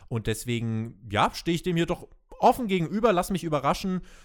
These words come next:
äh, wozu dann beide in der Lage sind. Und ich sehe auch Jake Hager am Ende hier als denjenigen, oder ich sehe ihn als denjenigen, der dieses Match, äh, gewinnt. Aber ich glaube,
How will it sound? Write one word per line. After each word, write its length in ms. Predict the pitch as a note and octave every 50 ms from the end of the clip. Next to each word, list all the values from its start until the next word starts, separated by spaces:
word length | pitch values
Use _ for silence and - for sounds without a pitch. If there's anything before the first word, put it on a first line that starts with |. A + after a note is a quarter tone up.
| - -
äh, 180 | C#3+ D3 D3 D3 C#3
wozu 260 | D3 D3 - - D#3
dann 180 | D3 C#3 C3+
beide 240 | A#2 C3 C3+ C#3 D3
in 80 | C#3+ B2+
der 80 | B2
Lage 320 | A#2+ A2+ A#2 C3 E3+ D#3+ D#3
sind. 180 | D3 E3 D3
Und 140 | C#3+ C3 -
ich 160 | C#3+ C#3 -
sehe 260 | - C3+ C3 C3 B2+ A#2+
auch 200 | A#2+ B2+ C#3 B2+
Jake 320 | - C3+ B2+ B2+ A#2+ -
Hager 240 | B2 A#2 B2+ C3 C3
am 160 | B2 A#2+ A#2+
Ende 440 | A2+ A#2 B2 B2+ B2+ B2 A#2+ A#2+ B2
hier 440 | A#2+ A#2 - A#2+ A#2+ B2 A#2+ A#2 -
als 300 | A#2+ A#2 A2 - - -
denjenigen, 1160 | - A2+ A2+ A#2 A2+ A#2 A2+ A2+ A2 G#2 - _ A#2 G#2+ A2 A2+ A#2 A#2 A2 G#2+ G#2+ A2 A2+
oder 140 | A2 G2+ G2
ich 100 | G2+ F#2+
sehe 160 | G#2+ A#2 B2
ihn 160 | C3 A#2+ A2+
als 160 | A2 G#2 - -
denjenigen, 440 | B2 A2+ A2+ A2 G#2 G#2+ G#2 G#2
der 280 | - G#2+ G#2 G#2 G#2 - - - - _ - -
dieses 300 | - G#2+ G#2+ A2+ G#2+ -
Match, 340 | - G#2+ G#2+ G#2+ - - - A#2
äh, 340 | A#2 A2 G#2+ G#2 G#2 G#2 G2+ -
gewinnt. 400 | - A2+ G2 G2+ A2+ B2+ D#3 -
Aber 200 | B2+ A#2+ A#2+ A#2+
ich 120 | A#2 -
glaube, 440 | - A#2 G2+ A2 B2 B2+ B2+ B2+ B2